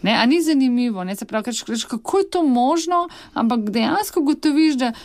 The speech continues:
na nek način, aha, varčujeva, varčujeva, sicer vesta na nek način, zakaj, po drugi strani so njuni kriteriji za hišo ali pa kakorkoli tako visoki, da jih kljub tem prihodkom ne moreta doseči, ne.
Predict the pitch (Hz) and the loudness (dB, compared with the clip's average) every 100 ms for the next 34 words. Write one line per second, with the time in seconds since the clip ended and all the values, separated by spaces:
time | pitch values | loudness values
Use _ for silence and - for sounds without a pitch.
0 | - 233 294 330 - 302 233 233 285 254 | -4 0 2 0 0 0 2 0 0 0
1 | - - 277 233 202 202 - - 339 381 | -2 0 0 0 -2 -4 -4 0 2 2
2 | 381 392 440 - - - - 233 285 226 | 0 0 -2 -6 -20 -16 -6 -2 0 0
3 | 214 254 277 - 226 190 - - 190 214 | 0 0 0 -2 -2 -2 -6 -8 -2 0
4 | 226 233 220 - 214 175 190 - 240 285 | 0 -2 -4 -2 -2 -2 -6 -2 0 0
5 | 370 330 254 269 320 262 269 269 247 330 | 0 -4 -4 -2 -4 -2 -2 0 0 0
6 | 339 285 240 - 240 294 311 220 185 180 | -2 -4 -6 -4 -2 0 0 0 0 -4
7 | 180 - 339 370 170 156 165 208 247 277 | -6 0 0 0 -2 -2 -2 -4 -2 -2
8 | 269 233 226 - 349 294 - 220 254 262 | -2 -2 -2 2 2 2 2 2 2 2
9 | 220 202 - _ - _ _ - - 233 | 0 0 -4 _ -20 _ _ -16 -2 -2
10 | - 294 415 480 294 - 190 170 180 175 | 0 2 2 2 0 0 0 0 0 0
11 | 170 170 170 202 226 - 339 339 214 196 | 2 0 0 -2 -2 0 0 0 -2 -2